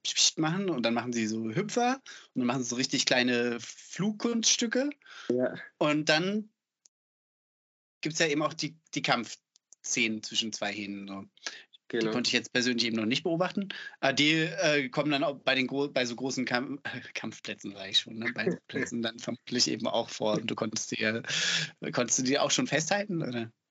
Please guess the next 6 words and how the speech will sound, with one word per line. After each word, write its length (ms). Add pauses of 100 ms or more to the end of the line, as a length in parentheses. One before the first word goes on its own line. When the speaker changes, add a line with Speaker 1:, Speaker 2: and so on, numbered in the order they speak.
(280)
Speaker 2:
Ja, 380
mehr 260
oder 160
weniger. 340
Also, 340 (800)
Speaker 1:
Mhm. 300